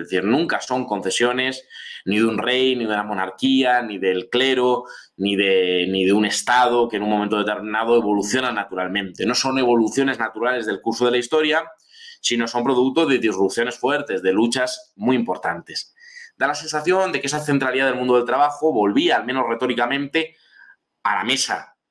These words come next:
del debate de la mano de un nuevo laborismo, que no era el nuevo laborismo de Blair,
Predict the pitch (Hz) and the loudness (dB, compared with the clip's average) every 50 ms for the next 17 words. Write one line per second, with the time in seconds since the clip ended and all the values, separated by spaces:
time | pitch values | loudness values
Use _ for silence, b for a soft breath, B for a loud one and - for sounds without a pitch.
0 | _ _ _ - 95 95 95 95 107 120 135 135 - 139 143 165 - - - _ | _ _ _ -2 -2 0 0 2 4 4 2 2 2 -2 -2 -2 -4 -6 -14 _
1 | _ _ 98 95 98 95 92 101 110 113 117 117 120 123 117 110 107 110 113 113 | _ _ -6 -4 -2 -2 -2 0 0 0 0 0 0 0 2 4 4 4 4 4
2 | 117 117 110 104 107 110 113 113 110 107 110 107 104 104 101 101 113 131 147 147 | 4 2 2 2 2 2 2 0 0 0 0 0 0 0 0 0 2 2 2 2
3 | 135 - 120 127 131 127 107 95 95 98 101 101 101 101 95 92 92 90 92 98 | 2 0 -2 -2 -2 0 0 0 0 0 0 0 0 0 0 -2 -2 -4 -2 0
4 | 95 95 95 92 90 90 95 101 98 95 101 98 95 92 92 113 123 131 131 - | 2 2 2 2 0 0 -2 -2 -2 -2 0 0 0 2 2 2 2 0 0 -2
5 | - - | -4 -8